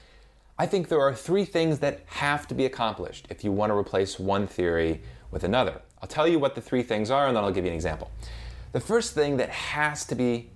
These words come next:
done is you have to demonstrate where the shortcomings are of a particular theory.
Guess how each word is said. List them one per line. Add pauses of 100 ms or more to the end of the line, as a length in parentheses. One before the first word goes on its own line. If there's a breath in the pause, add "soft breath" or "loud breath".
done (800 soft breath)
is
you
have
to
demonstrate
where
the
shortcomings
are
of
a
particular
theory.